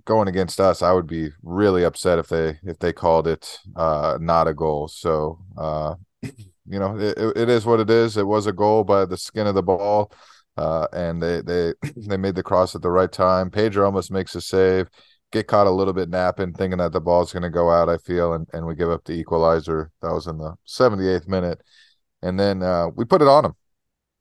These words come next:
for the last, for the last, you know, ten, fifteen minutes of the match. Um, draw the penalty,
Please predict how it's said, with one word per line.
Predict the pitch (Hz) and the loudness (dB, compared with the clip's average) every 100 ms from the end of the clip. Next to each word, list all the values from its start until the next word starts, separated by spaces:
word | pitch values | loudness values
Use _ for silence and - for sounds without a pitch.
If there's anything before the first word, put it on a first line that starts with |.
| _ - | _ -4
for | 101 | 0
the | |
last, | 90 98 95 - - | 2 2 0 -6 -10
for | 98 | -6
the | 92 | 0
last, | 92 92 - - - | 0 0 -4 -18 -8
you | 95 | -4
know, | 90 - - _ _ _ _ _ | -4 -6 -16 _ _ _ _ _
ten, | 226 202 196 185 | 0 0 0 -4
fifteen | - 202 - 90 | -4 -4 -4 -4
minutes | 92 90 | -4 -4
of | 90 | -6
the | 85 | -2
match. | 90 92 92 - _ - _ _ - | 2 2 0 -6 _ -20 _ _ -6
Um, | 82 85 82 78 76 78 _ _ _ | 2 4 4 2 -4 -10 _ _ _
draw | - 104 | 2 4
the | 98 | 4
penalty, | 110 101 95 101 | 2 0 0 0